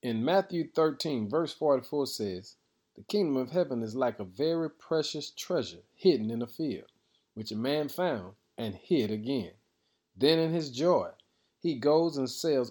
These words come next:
all that he has and buys that field." You see, what we've gotta learn how to do is how to give it everything we have.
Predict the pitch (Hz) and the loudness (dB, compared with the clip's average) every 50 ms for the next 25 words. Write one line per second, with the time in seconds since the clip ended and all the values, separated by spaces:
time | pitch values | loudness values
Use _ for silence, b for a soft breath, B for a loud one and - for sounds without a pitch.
0 | - 139 156 175 190 202 202 185 202 202 190 196 190 180 190 208 202 165 104 90 | 0 0 2 4 4 4 4 2 2 0 2 2 0 2 2 0 0 0 -2 -6
1 | - _ - - _ _ _ _ _ _ _ _ - 117 110 98 90 82 82 87 | -10 _ -20 -20 _ _ _ _ _ _ _ _ -6 -4 -4 -4 -6 -8 -2 2
2 | 113 131 131 107 92 87 87 90 - - _ _ - 107 107 107 101 - - - | 4 4 4 4 0 -4 -10 -14 -16 -20 _ _ -8 -6 -6 -6 -6 -8 -12 -8
3 | - 127 107 87 - - - _ _ _ _ _ B B B B B B B 143 | -6 -6 -6 -6 -10 -16 -20 _ _ _ _ _ B B B B B B B -4
4 | - - 160 147 180 208 196 214 208 180 196 170 156 143 135 143 156 165 170 160 | 0 2 4 6 6 6 6 4 2 4 4 4 4 2 0 0 0 0 -2 -2
5 | 151 156 139 123 107 98 95 127 147 151 139 110 98 98 92 92 90 - - _ | -2 -2 -2 -2 -2 -2 -2 -2 -2 0 -2 -2 -4 -4 -8 -10 -14 -18 -20 _
6 | _ _ _ _ _ - - 143 120 101 98 92 - - 156 131 101 98 - - | _ _ _ _ _ -4 0 0 0 -2 -4 -8 -4 -4 -4 -4 -4 -8 -14 -14
7 | _ - - 156 107 95 104 101 - - 120 120 123 120 120 120 123 120 110 127 | _ 0 0 0 2 0 -4 -8 -8 -6 -4 -2 -2 -2 -2 -2 -4 -4 -2 -2
8 | 135 127 104 - - | -2 -2 -2 -6 -10